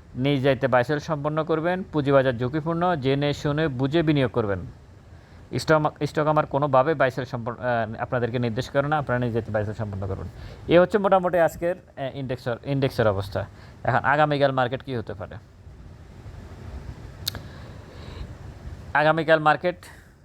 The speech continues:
ইনডেক্স পজিটিভ থাকতে পারে, লেনদেন, আহ, এক হাজার কোটি টাকার উপরে চলে যেতে পারে, সম্ভাবনা আছে। এখন পোর্টফোলিও কী হবে, সেটা হচ্ছে বড় কথা। তবে একটা বিষয় পরিষ্কার, মানে,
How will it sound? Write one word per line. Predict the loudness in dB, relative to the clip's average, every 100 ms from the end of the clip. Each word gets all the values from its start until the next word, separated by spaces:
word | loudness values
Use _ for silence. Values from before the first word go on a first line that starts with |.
| -10
ইনডেক্স | -6 -4 -2
পজিটিভ | -2 0 0
থাকতে | 0 2
পারে, | 2 2 0 -6 -20 -16 -2
লেনদেন, | 4 4 6 4 2 -4 -20 -20 -14
আহ, | -10 -4
এক | -2
হাজার | 0 0
কোটি | -2 2
টাকার | 2 4
উপরে | 2 0 0
চলে | 0 0
যেতে | 0 0
পারে, | 0
সম্ভাবনা | 0 0 2 2 0
আছে। | -2 -4 -10 -12 -20 -20 -20 -20 -20 -20 -20 -20 -20 -20 -18 -16 -16 -16 -18 -14 -2
এখন | 2 2 2
পোর্টফোলিও | 0 4 4 4
কী | 2 2
হবে, | 2
সেটা | 0 0
হচ্ছে | 0 2
বড় | 2 4
কথা। | 4
তবে | 2 2
একটা | 0 2 2
বিষয় | 2 2 0
পরিষ্কার, | 2 -2 0 2 2 2 -10 -20 -20 -20 -20 -20 -20 -20 -20 -20 -16 0
মানে, | 2 4